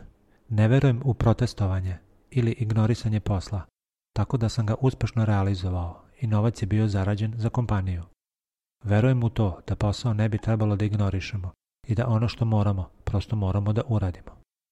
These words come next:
Nastavio sam uprkos svim poteškoćama na radnom mestu. Suština je da se trudim da napravim,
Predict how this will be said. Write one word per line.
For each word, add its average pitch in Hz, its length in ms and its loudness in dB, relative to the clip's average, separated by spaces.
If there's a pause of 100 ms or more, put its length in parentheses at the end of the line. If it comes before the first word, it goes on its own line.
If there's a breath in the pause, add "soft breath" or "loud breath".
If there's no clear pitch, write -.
(520)
Nastavio 107 460 2
sam 110 220 -2
uprkos - 440 0
svim 127 240 -4
poteškoćama 110 760 -2 (100)
na 101 80 0
radnom 101 320 0
mestu. - 360 -6 (1300)
Suština 123 460 0
je 131 80 4
da 113 100 0
se 107 140 -4
trudim 107 360 2
da 101 100 0
napravim, 98 480 -2